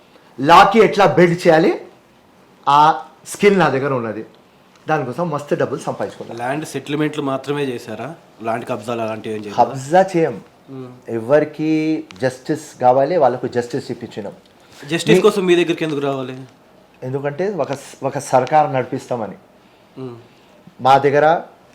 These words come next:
Speaker 1: మైండ్ పవర్ ఉన్నది,
Speaker 2: మ్మ్.
Speaker 1: మసిల్ పవర్ ఉన్నది.
Speaker 2: మ్మ్.
Speaker 1: ఎవరు అయ్యాకి భయపడం.
Speaker 2: ఆ-
Speaker 1: విన, విన, వినన్నా, విన, ఎవరు అయ్యాకి భయపడం. నిజం కోసం ఫైట్ చేస్తాం, పోరాటం చేస్తాం. పోలీస్ స్టేషన్ కూడా పోతే, కలెక్టర్ దగ్గర పోతే, మున్సిపల్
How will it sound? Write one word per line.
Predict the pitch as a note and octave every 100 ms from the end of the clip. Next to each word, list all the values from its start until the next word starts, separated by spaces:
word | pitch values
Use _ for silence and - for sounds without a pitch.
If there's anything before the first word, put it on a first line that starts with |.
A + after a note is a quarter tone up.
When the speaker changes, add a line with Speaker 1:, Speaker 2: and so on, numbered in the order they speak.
| A#2
Speaker 1:
మైండ్ | B2+ C#3+ C#3+
పవర్ | D3+ D3+
ఉన్నది, | D#3+ E3 C4+ - _ _ _ _ -
Speaker 2:
మ్మ్. | C3 B2 _ _ -
Speaker 1:
మసిల్ | A#2+ C3 D3+
పవర్ | D#3 D3+
ఉన్నది. | D3 D#3 D#3+ -
Speaker 2:
మ్మ్. | D3 C3+ - _ _ _ _ _ _ C#3
Speaker 1:
ఎవరు | C#3+
అయ్యాకి | C#3 C3 D#3+ D#3+
భయపడం. | C3+ C#3 D3+ F3 - _ _ - - _ -
Speaker 2:
ఆ- | A2+
Speaker 1:
విన, | D#3 A3+
విన, | G3 E3+
వినన్నా, | G#3 B2+ G3 A3 G2
విన, | C3 G#3 C#4+ -
ఎవరు | A#2+ D3+
అయ్యాకి | C#3+ D3+ D#3
భయపడం. | C3 C3+ D3 E3+ - - _ _ _ _ _ _ _ B2+
నిజం | D#3+ G#3+ A3+
కోసం | G#3 G3+ A3+
ఫైట్ | G3 F#3+ -
చేస్తాం, | G3 G3+ F3+
పోరాటం | F3 F3+ F3+ F3+ F3+
చేస్తాం. | E3 D#3 - - _ _ _ _ - - -
పోలీస్ | D3+ F#3+ F#3+
స్టేషన్ | G#3 G3+ F#3+
కూడా | F3+ F3
పోతే, | - D3+ D3+ F3+
కలెక్టర్ | F#3+ D#3+ E3 F#3+ E3
దగ్గర | D#3+ D3+ C#3
పోతే, | - D#3 D#3 F#3
మున్సిపల్ | F#3 D#3+ E3 - F#3 F3